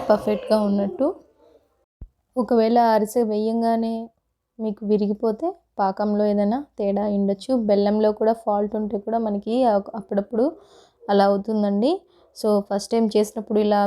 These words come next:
ఫెయిల్ అయిందని మాత్రము మీరు చేయడం మాత్రం వదలకండి. అలా చేస్తూ ఉంటే ఏదైనా ప్రాక్టీస్ మీద వస్తాయండి. So నేను కూడా స్టార్టింగ్లో ఇవన్నీ చేసేదాన్ని కాదు,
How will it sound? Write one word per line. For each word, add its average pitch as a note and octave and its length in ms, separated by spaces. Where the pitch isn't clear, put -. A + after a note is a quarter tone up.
ఫెయిల్ G#3 260
అయిందని G#3 360
మాత్రము A3 400
మీరు G#3+ 200
చేయడం G3+ 300
మాత్రం G3 280
వదలకండి. G3+ 640
అలా G#3+ 120
చేస్తూ G#3 280
ఉంటే G#3 260
ఏదైనా G3+ 340
ప్రాక్టీస్ G3 480
మీద G#3 140
వస్తాయండి. G3+ 560
So A3 80
నేను G3+ 260
కూడా A#3 140
స్టార్టింగ్లో G#3+ 580
ఇవన్నీ G3 360
చేసేదాన్ని G3+ 600
కాదు, G3 180